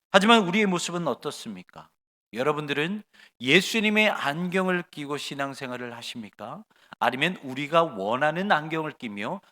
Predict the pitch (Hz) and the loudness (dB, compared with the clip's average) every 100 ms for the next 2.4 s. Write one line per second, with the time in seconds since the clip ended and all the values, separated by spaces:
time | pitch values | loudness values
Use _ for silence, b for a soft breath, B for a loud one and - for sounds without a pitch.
0 | _ - 127 123 123 - 104 98 123 160 | _ -12 -8 -8 -8 -10 -12 -10 -10 -12
1 | - - 139 131 120 - 117 - 123 - | -12 -12 -10 -10 -10 -12 -16 -14 -14 -14
2 | 92 - _ | -16 -20 _